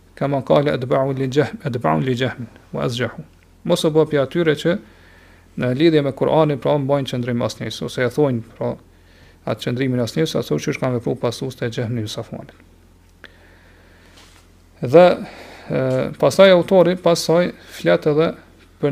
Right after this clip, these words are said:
një grup tjetër, ose për bidatin tjetër që është në lidhje me Kur'anin, me fjalën e Allahut subhanahu wa taala, e që ka thonë, thot këto: "Wala taqulil Qur'anu khalqun qara'tuhu,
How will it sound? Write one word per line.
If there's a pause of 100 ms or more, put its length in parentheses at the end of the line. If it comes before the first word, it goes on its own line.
një (500)
grup
tjetër, (1120)
ose
për
bidatin
tjetër (240)
që
është
në
lidhje
me (800)
Kur'anin,
me
fjalën
e
Allahut
subhanahu
wa
taala, (800)
e
që
ka
thonë, (360)
thot
këto:
"Wala
taqulil
Qur'anu
khalqun
qara'tuhu,